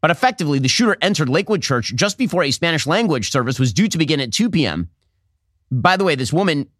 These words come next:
carried along her seven-year-old son and then opened fire as hundreds of people were taking their pews. Two off-duty officers working security at the church returned fire and fatally shot this person. The young boy sustained a gunshot wound to the head, was caught in the crossfire.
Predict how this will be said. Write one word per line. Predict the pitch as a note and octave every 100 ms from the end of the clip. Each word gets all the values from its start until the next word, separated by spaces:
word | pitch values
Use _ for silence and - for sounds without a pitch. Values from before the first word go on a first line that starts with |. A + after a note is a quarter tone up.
| -
carried | F3 F3 D#3
along | D3 D3 C#3+
her | B2
seven-year-old | - F#3 F3+ D#3 C3+
son | G2 E3 A2 D2+ - _ _ -
and | C#3
then | D#3+ -
opened | G#3+ B3 F3
fire | F#3 G3+ C3+
as | A2+
hundreds | C#3 A3+ D#3+
of | C3+
people | D#3
were | C#3
taking | C3 C#3+ B2+
their | A#2
pews. | - G3+ D2+ E2 - _ -
Two | A3
off-duty | E3 F3 E3 E3
officers | D3 C3+ B2 C3+ C3
working | B2+ E3+ D3+
security | - - A#3+ F3
at | A#2
the | G#2
church | D#3 C#3
returned | C3+ F#3 B3+ G3+
fire | A#2 A#2
and | B2+
fatally | A#2 F#3 D#3+ C#3
shot | - C#3+ D3
this | B2
person. | - C#3+ A#2 C#2+ - _ _ _
The | C3
young | D#3 G#3+ F3
boy | A2 G2 F2
sustained | - C#3 E3+ C#3
a |
gunshot | D3+ E3+ C#3+ C#3+ C3
wound | D3+ D#3+ C#3+
to |
the | C3
head, | B2 A#2+ F#2+
was | A2+
caught | C3+ B2+ -
in | C3 B2
the | G#2+ A2
crossfire. | F3+ F#3+ - A2+ F2